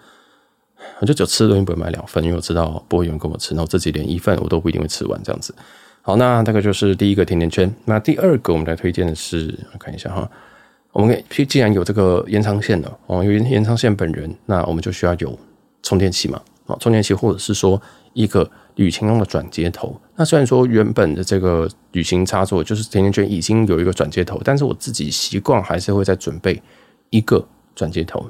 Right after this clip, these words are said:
但是我不会准备纯转接头，我会准备一个这种六十五瓦的转接头，而且它还附着这个很多的U S B输出。大家知道我是个电器，电器宅，或是就是，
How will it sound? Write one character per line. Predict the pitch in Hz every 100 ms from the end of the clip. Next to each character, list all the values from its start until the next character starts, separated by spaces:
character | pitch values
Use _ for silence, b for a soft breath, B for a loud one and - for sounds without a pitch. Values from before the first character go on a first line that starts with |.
| -
但 | 147
是 | 165
我 | 87
不 | 113
会 |
准 | 120 80
备 | 98
纯 | - - 98 117
转 | 82
接 | 85
头， | 90 85
我 |
会 | 107
准 | - 78
备 | 85 95
一 |
个 | - - b b b b
这 | 131
种 | 113 78 B B B B _
六 | 190 160
十 | - 98
五 | - 107 82 - - -
瓦 | 90 - -
的 | 73 -
转 | - 82
接 | 95
头， | 95 73
而 | - 113
且 | -
它 | 92 101
还 | 101 85
附 | - - 117 90
着 | - - _ _ _ _
这 | -
个 | 90 76
很 | - 80
多 | 92 95
的 | 87
U | 87 85
S | -
B | 78
输 | - 78
出。 | - 90 - _
大 | 101
家 |
知 | 101
道 | 101
我 | 80
是 | -
个 | 95
电 | 92 85
器， | - 87 73 - _ _ -
电 | 110
器 | 104 104
宅， | - -
或 | 90 87
是 | 87 85
就 | -
是， | - 85